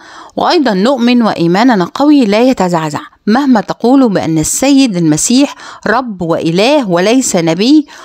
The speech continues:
ولد ولادة معجزية من عذراء بتول،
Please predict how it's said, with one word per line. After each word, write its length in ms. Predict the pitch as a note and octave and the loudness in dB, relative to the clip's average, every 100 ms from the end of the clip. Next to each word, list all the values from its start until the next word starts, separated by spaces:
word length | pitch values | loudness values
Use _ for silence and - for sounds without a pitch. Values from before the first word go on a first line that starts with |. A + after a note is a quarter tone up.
| - - _ _ _ _ F3+ | -20 -20 _ _ _ _ -6
ولد 480 | F3+ G3 D4 E4+ A#3+ | 0 2 2 2 2
ولادة 520 | B3 G#3 G3+ B3+ G3+ | 0 2 0 0 0
معجزية 600 | E3+ D#3 D#3+ F3 B3 C4 | -2 -2 -2 0 2 2
من 160 | F#3 F3 | 2 0
عذراء 480 | D3 E3 G3 A#3+ D#3 | 0 -2 -2 -2 -4
بتول، 500 | D#3+ - A#3 C#4+ | -4 0 2 2